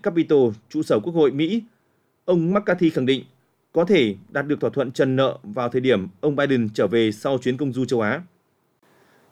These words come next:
Chính phủ và Quốc hội Mỹ cần phải đi đến một thỏa thuận và thỏa thuận này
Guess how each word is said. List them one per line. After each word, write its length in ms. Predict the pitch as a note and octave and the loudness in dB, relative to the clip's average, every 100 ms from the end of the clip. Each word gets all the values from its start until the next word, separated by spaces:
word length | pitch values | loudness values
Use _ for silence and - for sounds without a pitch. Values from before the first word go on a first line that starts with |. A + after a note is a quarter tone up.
| _ | _
Chính 160 | - G#3 | -2 0
phủ 240 | A#3 D#3+ C#3 | 4 4 4
và 80 | |
Quốc 160 | C#3 G#3+ | 0 2
hội 100 | E3+ | 2
Mỹ 220 | D#3 F#3 | 2 0
cần 200 | A3 E3 | 2 0
phải 100 | B2 | 2
đi 100 | D3+ | 2
đến 160 | D3+ D#3+ | 0 0
một 100 | D#3+ | -2
thỏa 120 | B2 | 0
thuận 240 | B2+ C3+ - _ _ | 0 0 -2 _ _
và 260 | A#2 D3+ D3 | -4 0 0
thỏa 140 | D3 | 0
thuận 180 | B2+ D3 | -2 0
này 200 | C#3 C3 | 0 0